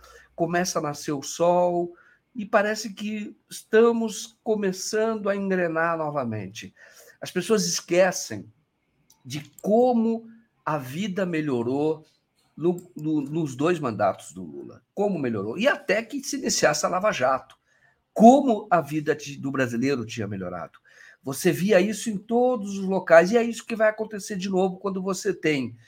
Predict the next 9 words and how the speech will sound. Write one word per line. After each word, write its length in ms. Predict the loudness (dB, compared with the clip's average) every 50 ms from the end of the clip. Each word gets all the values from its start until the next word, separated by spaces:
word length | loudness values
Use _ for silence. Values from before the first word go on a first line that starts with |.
| -20 -20 -20 -20 _ 0
um 140 | 2 4
governo 480 | 6 6 4 4 4 2 2 0 -2 -4
com 200 | -4 -4 -2 -2
rumo, 760 | -2 -2 -2 0 4 6 8 8 8 6 2 -2 -4 -6 -10 -16 _ _ _ _ _ _ _ _ _ _ _ _
que 100 | -16 -14
tem 260 | -4 0 0 2 2
direção, 920 | 0 0 -2 -2 -4 -4 -6 -6 -4 0 2 2 2 2 0 -2 -6 -10 _ _ _ _ _ _ _ _ _ _ -12
que 80 | -12
trabalha. 1040 | -4 -2 0 0 0 -2 0 2 2 2 4 2 0 -2 -4 -6 -8 -8 -10 -12 -18